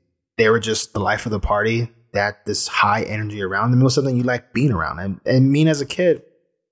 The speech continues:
me as a kid, it was something I liked being around too. But, you know, these times were fun. I was a small kid and I got to go out to the market by myself with my cousins.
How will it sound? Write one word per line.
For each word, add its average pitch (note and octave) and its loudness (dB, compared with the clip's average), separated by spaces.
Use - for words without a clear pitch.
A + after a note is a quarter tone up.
me E3+ 8
as D#3+ 6
a - 2
kid, F3+ 0
it D3+ 4
was B2+ 2
something C3+ 0
I A#2 -2
liked A2+ -6
being A2+ 0
around G2+ -4
too. D#3+ 4
But, D#3+ 4
you F3 6
know, F3+ 4
these D#3+ 0
times E3 -2
were D#3 0
fun. C#3+ -2
I A2 2
was A#2 4
a - -2
small A#2 0
kid A#2+ -4
and G#2+ -4
I - -6
got A2 -4
to G2 -10
go G2+ 0
out G#2 0
to A2+ -6
the G2 -6
market G#2 -4
by A#2 -2
myself A2+ -4
with A2 -2
my F#2+ 0
cousins. C3 -2